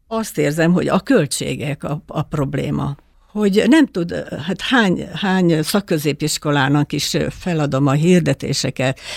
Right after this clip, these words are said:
vagy felhívom a figyelmüket, hogy részt lehet venni, és, és nincs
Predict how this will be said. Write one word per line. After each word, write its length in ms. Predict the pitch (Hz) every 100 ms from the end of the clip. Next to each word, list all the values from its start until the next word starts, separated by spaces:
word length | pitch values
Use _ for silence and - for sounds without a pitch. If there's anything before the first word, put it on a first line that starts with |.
| -
vagy 160 | - -
felhívom 400 | 190 160 151 143
a 80 |
figyelmüket, 720 | 131 170 156 143 131 131 127 -
hogy 140 | 147
részt 180 | 147 -
lehet 180 | 123 -
venni, 220 | 147 151
és, 260 | - 151 - - - -
és 200 | - 165
nincs 460 | - 226 247 170 -